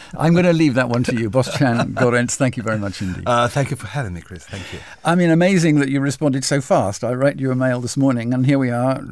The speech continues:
Speaker 1: two hours later, actually having a conversation. That's terrific. It's
Speaker 2: Yeah,
Speaker 1: in
Speaker 2: it was
Speaker 1: Maribor as well. That's cool.
Speaker 2: <laughs> kind of serendipitous email. I, I was in, at, uh, Ludkovno Gledališće Maribor, so it's Papi Theater Maribor, uh, where we were putting on, uh, a play, uh, based on a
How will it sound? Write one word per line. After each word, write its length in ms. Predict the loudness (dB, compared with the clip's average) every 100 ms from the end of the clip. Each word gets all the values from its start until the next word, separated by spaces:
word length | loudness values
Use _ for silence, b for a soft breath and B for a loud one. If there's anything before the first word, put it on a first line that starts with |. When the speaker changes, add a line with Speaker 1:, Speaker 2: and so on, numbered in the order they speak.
| -12 -6
Speaker 1:
two 180 | 2 4
hours 260 | 4 0 0
later, 300 | 0 0 -2
actually 320 | -4 -4 -4
having 180 | 0 0
a 60 |
conversation. 560 | 0 -2 -2 -4 -4 -8
That's 200 | -8 -6
terrific. 480 | -4 -4 -4 -10 -8
It's 120 | -4 0
Speaker 2:
Yeah, 80 |
Speaker 1:
in 60 | 2
Speaker 2:
it 60 | 4
was 200 | 4 4
Speaker 1:
Maribor 120 | 2
as 140 | 0 -2
well. 140 | -2
That's 160 | -4 -4
cool. 260 | -6 -6 -10
Speaker 2:
<laughs> 360 | -8 -6 -6
kind 220 | -2 -2 0
of 80 |
serendipitous 800 | -2 -2 0 -2 -6 -8 -6 -6 -4 -2
email. 280 | 0 2
I, 160 | 2 0
I 100 | 0
was 220 | -2 -2
in, 80 | -4
at, 240 | -4 -4 -6
uh, 80 | -6
Ludkovno 380 | -6 -6 -6
Gledališće 680 | -6 -6 -8 -8 -10 -8 -6 -6
Maribor, 320 | -8 -8 -10
so 80 | -12
it's 80 |
Papi 320 | -6 -6 -6 -10
Theater 320 | -10 -8 -8
Maribor, 500 | -6 -6 -6 -6 -8 B B B B
uh, 140 | -4 -2
where 120 | 0
we 100 | -2
were 60 | -6 -6
putting 240 | -6 -6
on, 240 | -4 -2 -4
uh, 120 | -6 -10 -12
a 80 | -8
play, 460 | -4 -2 -2 -4 -8
uh, 180 | -8
based 520 | -8 -6 -6 -6 -8 -6
on 220 | -4 -4
a 160 | -6